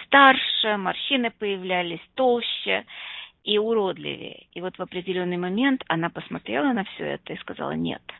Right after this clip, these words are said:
я буду любить твое тело». И начала писать: «Я люблю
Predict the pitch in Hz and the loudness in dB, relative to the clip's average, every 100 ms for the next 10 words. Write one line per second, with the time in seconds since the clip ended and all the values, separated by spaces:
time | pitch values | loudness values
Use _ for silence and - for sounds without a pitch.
0 | _ _ _ _ _ _ - 190 208 233 | _ _ _ _ _ _ -6 2 4 4
1 | 226 214 185 226 - 151 139 - - 73 | 2 2 2 -2 0 -2 -2 -8 -12 -12
2 | - _ _ - - - - 190 185 202 | -20 _ _ -18 -18 -14 -2 0 0 0
3 | 196 - 180 - 135 - 190 190 185 180 | 0 -2 -8 -4 -4 2 4 4 2 -2
4 | 175 | -4